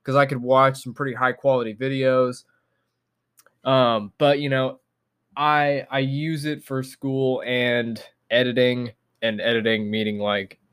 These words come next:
I do, uh, photography on the side at Next Gear Down on Instagram. And so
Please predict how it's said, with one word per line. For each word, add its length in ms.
I 100
do, 280
uh, 260
photography 560
on 140
the 60
side 500
at 220
Next 240
Gear 160
Down 240
on 100
Instagram. 640
And 760
so 380